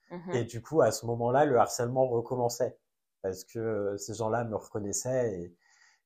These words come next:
Speaker 2: et ils
Speaker 1: Ah oui, donc
Speaker 2: continuaient dans
Speaker 1: ça a
Speaker 2: la
Speaker 1: continué
Speaker 2: lancée.
Speaker 1: malgré tout,
Speaker 2: Ah oui,
Speaker 1: euh.
Speaker 2: mais jusqu'au lycée, hein.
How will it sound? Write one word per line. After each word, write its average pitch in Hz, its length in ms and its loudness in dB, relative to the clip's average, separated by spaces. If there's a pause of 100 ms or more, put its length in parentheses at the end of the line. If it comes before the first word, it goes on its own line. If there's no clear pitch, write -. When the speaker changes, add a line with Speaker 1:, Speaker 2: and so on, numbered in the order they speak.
(180)
Speaker 2:
et - 100 -20
ils 110 120 -20 (120)
Speaker 1:
Ah 185 200 2
oui, 240 100 4
donc 120 100 0
Speaker 2:
continuaient 131 140 6
dans 135 60 4
Speaker 1:
ça 226 80 8
a 226 100 4
Speaker 2:
la 233 60 0
Speaker 1:
continué 113 360 2
Speaker 2:
lancée. 135 140 6
Speaker 1:
malgré 180 340 4
tout, - 140 -14
Speaker 2:
Ah 143 80 4
oui, 226 100 4
Speaker 1:
euh. 170 280 2
Speaker 2:
mais 127 100 2
jusqu'au 131 320 -2
lycée, 139 320 -2
hein. 123 180 -2